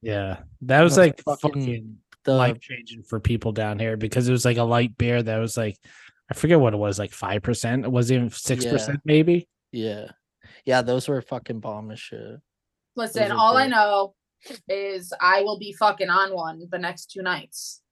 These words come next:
Speaker 3: It's good. Actually, I'll probably behave myself tomorrow night. And I also don't want either of my, or any of my uncles to murder me 'cause that would be really unfortunate. Um,
Speaker 2: Yeah.
Speaker 3: but the fucking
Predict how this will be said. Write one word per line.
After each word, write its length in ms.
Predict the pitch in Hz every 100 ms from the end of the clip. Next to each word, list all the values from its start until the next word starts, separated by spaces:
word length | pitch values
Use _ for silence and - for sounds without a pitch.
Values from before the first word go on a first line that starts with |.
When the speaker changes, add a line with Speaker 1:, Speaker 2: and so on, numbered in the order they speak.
| -
Speaker 3:
It's 180 | - -
good. 160 | 202 -
Actually, 360 | 226 262 285 254
I'll 180 | 233 247
probably 260 | 311 311
behave 300 | 233 196 180
myself 340 | 180 180 175 175
tomorrow 280 | 175 175 175
night. 260 | 175 180
And 80 | 180
I 60 | 175
also 300 | 180 196 185
don't 200 | 170 165
want 280 | 175 175 -
either 240 | 170 175
of 80 | 175
my, 220 | 170 160 _ _
or 160 | 208 202
any 200 | 220 208
of 100 | 190
my 160 | 180
uncles 380 | 165 180 175 175
to 80 | 185
murder 240 | 170 165 180
me 180 | 214
'cause 120 | 196 175
that 80 |
would 80 | 180
be 100 | 170
really 180 | 156 156
unfortunate. 600 | 156 160 160 - 220 226 _ _ _ _
Um, 240 | 208 208 -
Speaker 2:
Yeah. 60 |
Speaker 3:
but 140 | 240 254
the 60 |
fucking 400 | 262 294 330 277